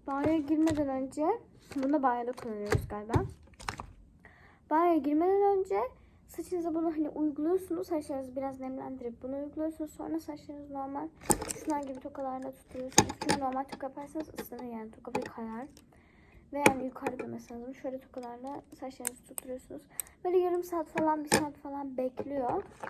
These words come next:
Sonra duşa giriyorsunuz işte. Sonra saçlarınız yumuşacık çıkıyorsunuz. Ama burada uygulanış yazmıyor yani. Bence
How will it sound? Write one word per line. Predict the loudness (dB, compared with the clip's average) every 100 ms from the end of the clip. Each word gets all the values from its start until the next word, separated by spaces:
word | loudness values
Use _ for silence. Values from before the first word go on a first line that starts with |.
| -10 -14 -4 4
Sonra | 6 8 8
duşa | 6 4
giriyorsunuz | 0 -2 -2 -4 -6 -6 -8
işte. | -10 -8 -2 -2
Sonra | -2 -2 -2
saçlarınız | -4 -8 -4 -4 -2
yumuşacık | -4 -8 -16 -18 -20
çıkıyorsunuz. | -18 -18 -12 -4 0
Ama | 2 4
burada | 2 2
uygulanış | 2 2 0 0 2
yazmıyor | 2 2 -2 -6 -8
yani. | -8 -10 -8
Bence | -8 -6 -8